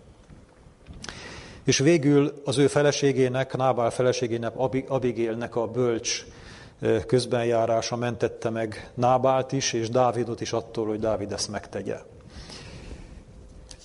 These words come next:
Miért haragudott meg Dávid ennyire Nábálra, mikor Saulra nem haragudott meg?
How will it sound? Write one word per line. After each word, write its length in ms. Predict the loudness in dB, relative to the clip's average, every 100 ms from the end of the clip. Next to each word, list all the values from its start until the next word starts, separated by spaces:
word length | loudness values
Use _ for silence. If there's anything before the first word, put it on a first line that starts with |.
| 0
Miért 440 | 4 6 4 0
haragudott 600 | 0 0 0 0 -4 -4
meg 220 | -6 -6 -2
Dávid 420 | -2 -2 -6 -8 -12 -12 -2
ennyire 580 | -2 0 0 -2 -2 -6
Nábálra, 760 | -2 0 0 -2 -4 -6 -8 -10 -16 -20 -20 -20 -20 -20 -20 -20 _ _ -6
mikor 500 | -2 0 0 -2 -6 -4
Saulra 460 | 2 4 2 -2
nem 160 | -2 -4
haragudott 580 | -6 -8 -8 -12 -14 -16
meg? 320 | -18 -18